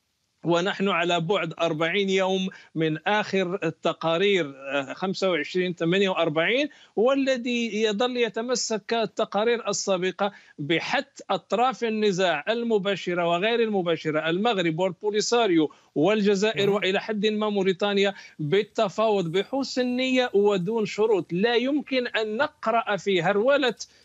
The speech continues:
Speaker 1: ترامب أو في تلويح ترامب بقضية القنصلية إلى ما يرقى بتغيير جذري، ولذلك
Speaker 2: مهم.
Speaker 1: ينبغي أن يحترس المغاربة.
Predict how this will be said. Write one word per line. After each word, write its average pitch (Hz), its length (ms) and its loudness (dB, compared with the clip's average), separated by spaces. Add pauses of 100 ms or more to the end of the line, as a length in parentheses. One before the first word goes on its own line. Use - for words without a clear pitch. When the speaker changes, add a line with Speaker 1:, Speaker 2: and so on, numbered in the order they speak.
(220)
Speaker 1:
ترامب 226 340 0 (100)
أو 180 120 0
في 208 160 -2
تلويح 220 340 -2
ترامب 247 360 -2
بقضية 226 580 0
القنصلية 202 680 2
إلى 208 240 2
ما 202 200 2
يرقى 226 400 0
بتغيير 202 920 2 (260)
جذري، 156 680 2
ولذلك 180 560 2
Speaker 2:
مهم. 147 200 2
Speaker 1:
ينبغي 240 340 0
أن 214 180 0
يحترس 226 520 -2
المغاربة. 202 760 0